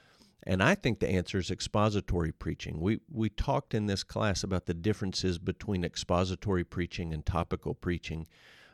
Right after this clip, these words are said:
Um, but I think the best way to do that, to build that bridge between the Bible world and the modern world, is expository preaching. And that means, number one,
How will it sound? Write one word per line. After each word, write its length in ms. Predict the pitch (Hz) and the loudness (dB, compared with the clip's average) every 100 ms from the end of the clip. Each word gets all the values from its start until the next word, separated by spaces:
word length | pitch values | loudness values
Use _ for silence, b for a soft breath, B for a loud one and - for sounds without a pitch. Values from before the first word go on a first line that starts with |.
| B | B
Um, 420 | 85 80 78 - 127 | -4 -4 -4 -6 -2
but 140 | 104 | 2
I 80 | 101 | 2
think 240 | - 151 - | 2 -2 0
the 80 | |
best 380 | 98 107 110 - | 2 4 4 4
way 180 | 110 104 | 4 6
to 100 | 90 | 4
do 300 | 80 98 87 | 0 2 4
that, 260 | 80 73 - | 2 0 -2
to 120 | 87 | -4
build 440 | 78 110 117 117 | 2 6 6 6
that 300 | 107 92 65 | 4 2 2
bridge 420 | 98 98 90 80 | 2 4 4 0
between 380 | - - 104 92 | -6 -2 0 2
the 60 | 85 | 2
Bible 380 | 87 90 98 92 | 4 4 4 4
world 340 | 95 90 90 | 4 4 4
and 100 | 85 | 0
the 60 | 82 | 0
modern 360 | 85 92 90 | 2 2 0
world, 340 | 82 82 82 - B B B - | -2 -2 -2 -6 B B B -4
is 160 | 101 | -2
expository 680 | 101 - 113 113 101 110 104 | -2 0 2 2 0 0 0
preaching. 440 | - 135 - - - B B B | 0 -2 -2 -10 -14 B B B
And 120 | 98 120 | 0 2
that 100 | 113 | 2
means, 240 | 123 104 | 2 2
number 220 | 110 107 | 2 2
one, 400 | 98 117 98 95 | 2 2 2 -2